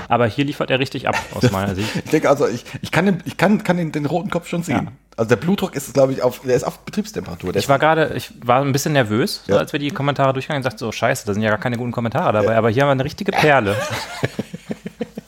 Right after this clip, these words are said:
Speaker 2: Also ich finde, da kann man auch, das ist meine Fresse.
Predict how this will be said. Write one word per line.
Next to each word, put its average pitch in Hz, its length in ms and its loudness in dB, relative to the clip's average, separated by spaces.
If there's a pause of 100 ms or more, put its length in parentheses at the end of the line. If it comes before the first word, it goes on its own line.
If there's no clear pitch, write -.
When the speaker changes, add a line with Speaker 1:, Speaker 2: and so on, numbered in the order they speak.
(1160)
Speaker 2:
Also 143 120 6
ich - 80 -2
finde, 165 180 0
da 160 60 4
kann 180 120 -2
man 170 140 2
auch, 190 220 0 (600)
das 123 160 -4
ist 160 180 -10 (160)
meine 226 300 4
Fresse. 226 400 -2